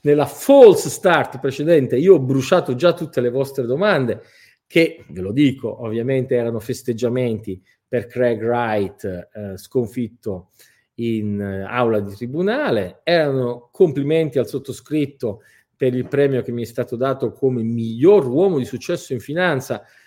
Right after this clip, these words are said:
un premio evidentemente immeritato, un po' perché non credo di essere poi un uomo di così grande successo, ma che capisco mi è stato attribuito A, per il grande supporto che voi mi avete dato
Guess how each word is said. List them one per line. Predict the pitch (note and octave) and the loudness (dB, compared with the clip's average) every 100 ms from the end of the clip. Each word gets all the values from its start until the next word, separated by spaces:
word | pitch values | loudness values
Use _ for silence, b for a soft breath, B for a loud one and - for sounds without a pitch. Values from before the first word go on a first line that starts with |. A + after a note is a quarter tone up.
| b b - | b b -12
un | B2 | -8
premio | D3 D#3 D3+ B2+ | 0 0 2 0
evidentemente | A#2+ C3 B2+ C3+ C#3+ B2+ | 2 0 0 -4 -4 -4
immeritato, | A#2+ B2 B2 B2 D#3 D3 C3 A#2 G#2 G#2 | -2 -2 -2 -2 0 2 0 -4 -6 -6
un | G#2+ | -12
po' | G#2 D#3+ | -6 -2
perché | D3 - B2 | -2 -2 -4
non | A2+ | -4
credo | G#2+ C#3 B2 | -2 -2 0
di | A2+ A2 | 0 -2
essere | A2 - G#2 | -2 -6 -6
poi | - A#2 A2+ G#2 A2 | -2 -2 0 -4 -6
un | A2+ | -8
uomo | A#2 B2 | -6 -4
di | A#2 | -4
così | A2 B2 | -6 -8
grande | A#2 A#2+ A#2 | -6 -6 -8
successo, | G#2+ A#2+ - A2+ - A2+ - B B - | -10 -16 -6 -6 -6 -16 -16 B B -12
ma | - | -12
che | - | -2
capisco | G3+ G3+ C3 C3+ B2 | -2 0 -2 -2 -6
mi | A2+ | -6
è | |
stato | G#2+ C#3+ C3+ | -6 -4 -4
attribuito | A#2+ - C#3 C3 - F2+ - | -6 -6 -2 -2 -2 -12 -6
A, | F#3 C#4+ D4 | -2 0 2
per | D3 | 2
il | B2 | 4
grande | C3 C#3+ C3 | 2 2 0
supporto | A2+ - C#3+ D#3 B2 | -8 -2 0 0 -2
che | A2+ | -2
voi | G#2 C3+ | 0 0
mi | A#2+ | 2
avete | A2 A#2 A#2 | -2 -2 -2
dato | B2 C3 - C3 | -2 -4 -4 -8